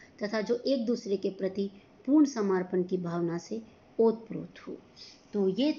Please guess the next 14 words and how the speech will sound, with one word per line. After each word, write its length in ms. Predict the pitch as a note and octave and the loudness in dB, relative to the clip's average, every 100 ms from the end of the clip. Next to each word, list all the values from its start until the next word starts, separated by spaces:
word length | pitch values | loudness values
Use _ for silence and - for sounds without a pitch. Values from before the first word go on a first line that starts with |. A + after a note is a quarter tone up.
| A#3+ | 0
थे, 180 | A3 | -2
अ, 840 | G#3 - - - - G3 F#3+ F#3+ F#3 | -4 -10 -20 -20 -6 0 2 4 2
विवाह 340 | F#3 G3 G3+ G#3 | 2 0 0 -2
के 320 | - F#3+ G3 G3+ - - - | 0 0 -2 -6 -16 -20 -8
कुछ 260 | - B3 - - G3 | -4 -4 -6 -6 -2
उद्देश्य 640 | F3+ E3+ G3 G3 F3+ - - - - - | 0 2 2 0 -6 -8 -12 -20 -18 -10
जिनको, 680 | F3 A#3+ A#3+ - A3+ G3+ G3+ - - - - | 0 2 2 0 0 0 -2 -10 -20 -20 -2
अ, 580 | G3 G3 F#3+ F#3 F#3 F#3 - - - - - | 0 2 2 2 2 0 -2 -12 -18 -18 -4
इस 180 | C#4+ C#4 | -2 0
उद्देश्य 340 | C4+ A#3+ A#3+ A3 | 2 2 2 -2
से 160 | A3+ | 0
रखा 280 | F#3+ F3+ F#3+ | -2 -2 -4
गया 200 | F3 F3+ | -2 -2
था 320 | F3+ A3 A#3 | -2 -6 -8